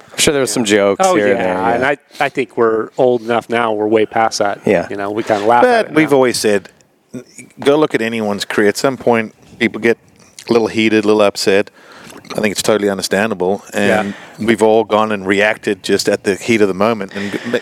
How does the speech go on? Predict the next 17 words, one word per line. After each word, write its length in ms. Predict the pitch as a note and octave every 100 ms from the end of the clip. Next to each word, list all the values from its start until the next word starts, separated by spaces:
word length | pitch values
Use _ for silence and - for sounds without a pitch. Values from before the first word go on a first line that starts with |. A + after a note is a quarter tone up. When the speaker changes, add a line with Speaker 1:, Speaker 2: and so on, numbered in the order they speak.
| -
Speaker 3:
you 180 | C3 C#3
look 140 | C#3+
back, 300 | B2 C3 - - - - -
I've 160 | D3+
laughed 260 | D3+ B2 -
at 100 | G2+
some 180 | - G#2+
of 40 |
the 60 | G2
stuff 320 | - G2+ -
I 100 | F#2
did. 280 | E2 F#2 G#2 - - - -
Going, 180 | G3
Speaker 1:
Yeah. 120 | F3+ C#3+
Speaker 3:
"Yeah, 240 | C3+ C3
you 120 | A#2+
know, 300 | F#2+ F2+ F2+